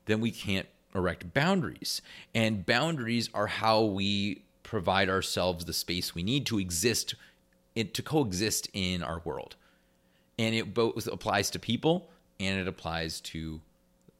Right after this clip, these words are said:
thoughts and concepts and identities. And so I want you to first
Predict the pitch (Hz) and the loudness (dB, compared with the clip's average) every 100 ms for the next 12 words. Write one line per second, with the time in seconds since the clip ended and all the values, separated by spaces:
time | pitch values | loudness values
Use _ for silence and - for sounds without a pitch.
0 | - 80 - _ - - - 90 82 90 | -6 -6 -6 _ -8 -8 -10 -12 -8 -6
1 | 82 - 76 - - - 95 87 95 85 | -6 -6 -6 -4 -4 -4 -6 -6 -8 -6
2 | 82 80 76 71 - - - - - _ | -6 -6 -8 -10 -10 -12 -20 -20 -20 _
3 | _ _ _ _ _ _ _ _ _ _ | _ _ _ _ _ _ _ _ _ _
4 | _ _ - 117 - 147 135 135 - - | _ _ -2 -2 4 6 6 6 2 -10
5 | _ - 123 143 151 151 147 110 117 123 | _ -2 2 2 4 4 4 4 4 4
6 | 127 131 120 - 127 113 107 104 - - | 4 0 -6 -4 4 6 8 6 0 -2
7 | 117 120 127 - - | 2 4 2 -2 -6